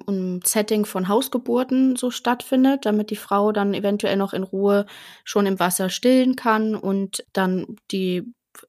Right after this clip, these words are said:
ersten Lösungszeichen von der Plazenta sind und dass man dann, äh, die Plazenta auch im Wasser bekommen kann. Aber manchmal ist es auch sehr angenehm, wenn sie dann natürlich, weil da kommt auch nochmal eine,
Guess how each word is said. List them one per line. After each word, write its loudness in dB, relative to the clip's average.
ersten -2
Lösungszeichen 4
von -4
der 0
Plazenta 2
sind 2
und 0
dass -4
man -2
dann, 0
äh, 0
die -4
Plazenta -2
auch 0
im 0
Wasser 0
bekommen 0
kann. 2
Aber 4
manchmal 0
ist 0
es -4
auch -2
sehr -2
angenehm, 2
wenn 0
sie -6
dann 0
natürlich, -4
weil 0
da 0
kommt 0
auch -2
nochmal 2
eine, -2